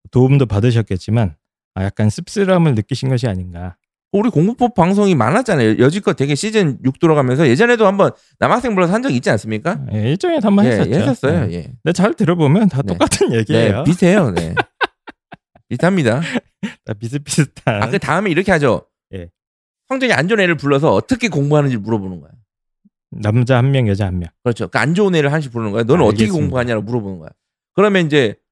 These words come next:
Speaker 2: 이렇게 댓글 다시겠지. "아니, 우리 애랑 똑같은 애를 부르면 어떡하냐."
Speaker 1: <laughs>
Speaker 2: 네.
Speaker 1: 자, 어, 어쨌든 간에 지난주 공부법 방송에 대해서 많은 분들이 의견 남겨주셔서 저희가 다시 한번 좀 언급을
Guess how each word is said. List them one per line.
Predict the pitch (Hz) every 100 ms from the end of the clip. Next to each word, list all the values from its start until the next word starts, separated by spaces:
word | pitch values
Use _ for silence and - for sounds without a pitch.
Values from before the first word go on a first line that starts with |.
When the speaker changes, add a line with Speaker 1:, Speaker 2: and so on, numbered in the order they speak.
| _ _ -
Speaker 2:
이렇게 | 156 180 143
댓글 | 127 143
다시겠지. | 120 101 95 87 80 - -
"아니, | 139
우리 | 151 117 175
애랑 | 170 147
똑같은 | 226 285 - 202
애를 | 165
부르면 | 127 135 104
어떡하냐." | 117 113 95 98
Speaker 1:
<laughs> | 87 73 - - - _ - - - - 440 - - - - - - - -
Speaker 2:
네. | - - _ 370 359 - - 139 269 254 _
Speaker 1:
자, | - 117 101 101 110
어, | 123 _ _ _ _ -
어쨌든 | 107 117 117 120
간에 | 117 104 101 123 131
지난주 | - 113 113 110
공부법 | 104 113 123 - 107
방송에 | 110 107 104 107 104 139 160 110 104
대해서 | 107 104 107 101
많은 | 113 104 120
분들이 | 117 117 101
의견 | 107 120
남겨주셔서 | 98 110 113 98 104 98 98 _ _ 92 107 127
저희가 | 107 104
다시 | 98 95 104
한번 | 101 92
좀 | 101
언급을 | 95 101 104 101